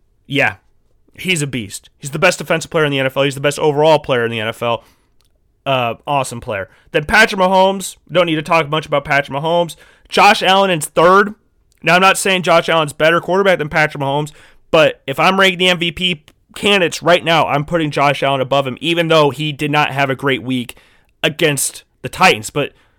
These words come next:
Mahomes didn't have a great week against the Raiders, so, like, we could go back and forth on that all the time. Josh is second league in passing yards, second league in yards per game,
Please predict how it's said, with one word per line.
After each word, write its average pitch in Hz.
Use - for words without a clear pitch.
Mahomes 185
didn't 180
have 175
a 156
great 165
week 165
against 147
the 135
Raiders, 151
so, 165
like, 143
we 151
could 156
go 151
back 139
and 127
forth 147
on 135
that 127
all 127
the 131
time. 156
Josh 190
is 156
second 220
league 220
in 208
passing 165
yards, 165
second 208
league 214
in 180
yards 156
per 147
game, 127